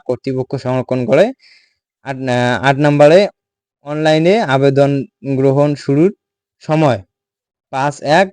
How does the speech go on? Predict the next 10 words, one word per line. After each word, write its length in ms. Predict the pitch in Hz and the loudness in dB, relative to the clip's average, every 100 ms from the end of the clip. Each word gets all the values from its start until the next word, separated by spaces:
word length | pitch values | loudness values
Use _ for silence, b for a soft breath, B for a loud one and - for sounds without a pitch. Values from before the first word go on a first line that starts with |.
| 127 | -4
দুই 160 | 139 143 | 2 2
হাজার 160 | 143 | 2
পঁচিশ 280 | 135 143 139 | 0 -4 -2
খ্রিস্টাব্দ 400 | 143 131 135 160 | -4 -2 0 0
দ-, 320 | 151 135 127 | 2 4 2
সকাল 420 | 113 - 131 165 156 | 0 -4 0 0 4
দশটা 300 | 139 - 151 | 2 4 2
হইতে। 240 | 123 113 147 _ _ _ _ _ _ _ | 2 -2 -6 _ _ _ _ _ _ _
তাহলে 360 | 135 151 196 175 - | -4 2 2 2 -6
আগামী 580 | 113 135 151 165 196 | 0 4 4 4 0